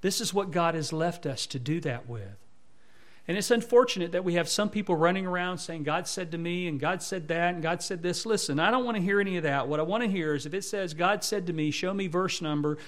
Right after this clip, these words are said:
and reference, and then I'll understand what God said. And then I have to study that within its context to understand if it even applied to you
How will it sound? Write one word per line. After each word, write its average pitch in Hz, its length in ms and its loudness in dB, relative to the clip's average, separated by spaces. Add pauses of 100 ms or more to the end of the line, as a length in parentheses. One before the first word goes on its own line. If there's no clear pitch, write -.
(140)
and 175 160 2
reference, 143 500 2
and 147 80 0
then 151 100 2
I'll 156 360 2
understand 147 680 -4
what 131 180 -2
God 117 240 -4
said. 123 420 2 (240)
And 165 140 4
then 226 120 6
I 254 120 6
have 247 120 4
to 226 80 0
study 233 440 8
that 170 200 8
within 175 280 6
its 233 160 0
context 170 640 4 (140)
to 202 120 6
understand 208 400 6
if 185 80 0
it 214 180 4
even 269 220 10
applied 311 460 8
to 233 40 8
you 151 340 6